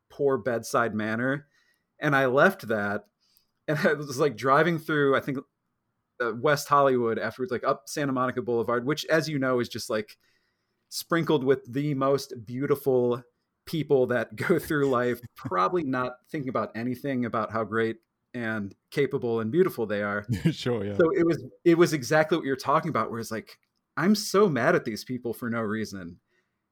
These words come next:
Speaker 1: I would suggest, and this isn't always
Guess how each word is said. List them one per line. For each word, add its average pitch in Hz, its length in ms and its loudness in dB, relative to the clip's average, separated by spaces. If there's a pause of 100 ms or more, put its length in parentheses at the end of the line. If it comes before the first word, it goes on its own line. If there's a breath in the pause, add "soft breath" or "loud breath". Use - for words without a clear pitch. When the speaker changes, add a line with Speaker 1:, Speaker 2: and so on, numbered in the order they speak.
(680)
Speaker 1:
I 147 160 4
would 208 180 10
suggest, 127 960 -4 (760)
and 127 160 -4
this 135 120 -8
isn't 175 240 0
always 131 720 2